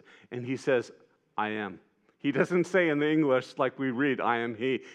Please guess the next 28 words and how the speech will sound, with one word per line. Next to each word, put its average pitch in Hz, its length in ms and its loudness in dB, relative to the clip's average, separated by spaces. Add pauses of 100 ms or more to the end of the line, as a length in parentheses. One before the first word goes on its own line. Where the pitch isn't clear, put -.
(100)
He 131 80 -4
just 123 220 -2
says, 120 240 -4
"I 120 160 2
am." 110 320 -4 (500)
And 139 120 0
you 143 80 2
can 156 140 0
tell 180 180 4
by 170 180 2
their 147 280 2
reaction, 143 560 2 (340)
everybody 143 500 2
hits - 300 -6
the 127 140 -10
deck. 131 380 -4
They 113 160 -4
all 135 580 0
fall 117 520 -6
to - 80 -20
the 107 100 -10
ground, 104 360 -6
which 107 200 -8
is 107 100 -8
one 127 160 -2
of 123 60 -4
the 120 60 -2
most, 127 440 -2